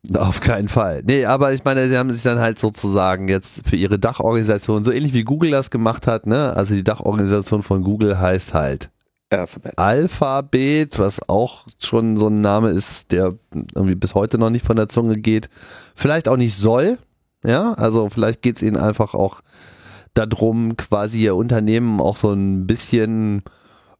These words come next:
Speaker 1: äh, rauszunehmen und jetzt können sie halt, äh, Ankündigungen machen mit „Meta hat gesagt“, ja? Und „Meta macht dies und Meta macht das“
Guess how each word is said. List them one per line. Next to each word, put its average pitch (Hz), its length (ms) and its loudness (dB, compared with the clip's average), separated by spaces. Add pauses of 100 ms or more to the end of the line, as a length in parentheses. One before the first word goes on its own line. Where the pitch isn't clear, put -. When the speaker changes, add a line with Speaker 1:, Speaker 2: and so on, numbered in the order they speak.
Speaker 1:
äh, 104 60 2
rauszunehmen 117 960 2
und 110 120 0
jetzt 104 160 0
können 117 140 0
sie 110 140 2
halt, 104 320 0
äh, 90 680 0
Ankündigungen 110 720 0
machen 104 260 0
mit 101 160 -2
„Meta 110 600 2
hat 107 220 0
gesagt“, 92 640 0 (280)
ja? 120 300 0
Und 92 260 -2
„Meta 104 300 2
macht 95 300 -2
dies 123 260 0
und 92 100 0
Meta 104 220 2
macht 92 260 -2
das“ 98 320 -2